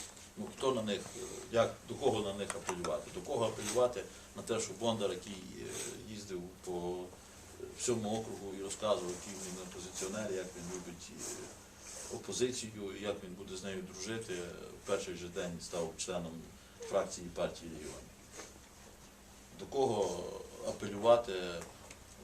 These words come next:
щодо Буряка позиції, щодо інших? Тобто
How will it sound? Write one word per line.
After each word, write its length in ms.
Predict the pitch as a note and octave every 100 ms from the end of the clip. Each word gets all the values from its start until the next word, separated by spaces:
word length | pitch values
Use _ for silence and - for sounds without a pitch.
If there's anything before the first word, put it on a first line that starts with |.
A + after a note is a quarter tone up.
| - -
щодо 280 | - F#3+ F2+
Буряка 560 | F2+ F2 F2 A2+ G#2+
позиції, 580 | G2 F2 F2 E2 - - - - - -
щодо 360 | - E2+ E2+ G2+
інших? 360 | A2 - - - - - - - - -
Тобто 260 | F#2+ F#2